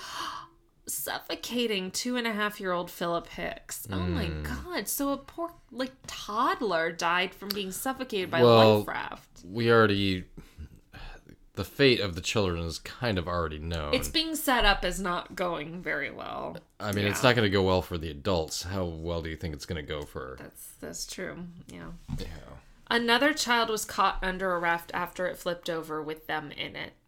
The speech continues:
Speaker 1: Even so, many passengers were saved by them. Quite a few people jumped straight into the water hoping to be picked up.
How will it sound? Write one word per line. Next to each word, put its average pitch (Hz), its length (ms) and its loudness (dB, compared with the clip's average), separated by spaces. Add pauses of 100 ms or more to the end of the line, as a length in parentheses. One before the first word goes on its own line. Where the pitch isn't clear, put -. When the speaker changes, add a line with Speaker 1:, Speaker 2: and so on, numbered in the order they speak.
(200)
Speaker 1:
Even 254 360 0
so, 262 300 2
many 185 300 -2
passengers 175 760 -4
were 175 240 -4
saved 180 460 -8
by - 180 -8
them. - 300 -12 (960)
Quite 294 260 6
a 415 80 4
few 359 220 2
people 294 420 2
jumped 190 320 2
straight - 520 2
into 208 260 -2
the 185 80 0
water 165 360 0
hoping 170 400 -4
to 170 120 -12
be 165 120 -8
picked - 380 -6
up. 160 300 -2